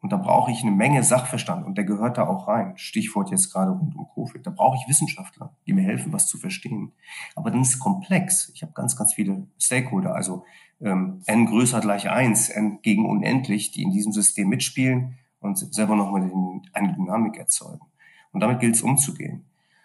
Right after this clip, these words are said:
Und es gilt aus meiner Sicht auch einfach mal Entscheidungsstrukturen zu vereinfachen. Wenn ich P S auf die Straße kriegen möchte,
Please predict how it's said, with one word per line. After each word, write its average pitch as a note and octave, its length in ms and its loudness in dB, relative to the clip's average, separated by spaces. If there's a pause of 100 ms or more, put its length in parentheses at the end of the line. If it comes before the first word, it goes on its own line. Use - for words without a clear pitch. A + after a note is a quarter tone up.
(140)
Und F#2+ 160 -2
es - 180 2
gilt - 460 2
aus - 120 0
meiner A#2+ 260 4
Sicht - 180 -4
auch - 100 -6
einfach G#2+ 280 -2
mal G2+ 120 0
Entscheidungsstrukturen B2 1080 0
zu - 140 0
vereinfachen. - 720 -6
Wenn G2 140 -2
ich - 160 -6
P - 80 -6
S - 240 2
auf C3 160 -6
die - 80 -6
Straße - 520 0
kriegen B2 300 0
möchte, B2+ 540 -2